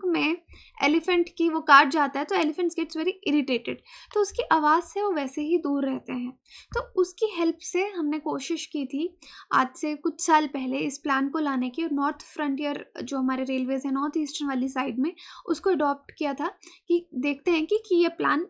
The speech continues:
वर्क करता है या नहीं करता। अब finally after two three years of adoption of this plan B, हमको लगा कि हाँ, ये उस एरिया में काफ़ी सक्सेसफुल रहा है प्लान बी, और अब वक्त है कि हम इसको पूरे देश में,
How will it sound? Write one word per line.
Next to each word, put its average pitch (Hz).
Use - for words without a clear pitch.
वर्क 311
करता 269
है 302
या 494
नहीं 339
करता। -
अब -
finally 415
after 349
two 359
three 381
years 359
of 359
adoption 262
of 330
this 320
plan 285
B, 285
हमको 311
लगा 302
कि 359
हाँ, 277
ये 277
उस 302
एरिया 262
में 294
काफ़ी 285
सक्सेसफुल 294
रहा 285
है 349
प्लान 262
बी, 269
और 440
अब 330
वक्त 339
है 359
कि 339
हम 302
इसको 294
पूरे 302
देश 247
में, 359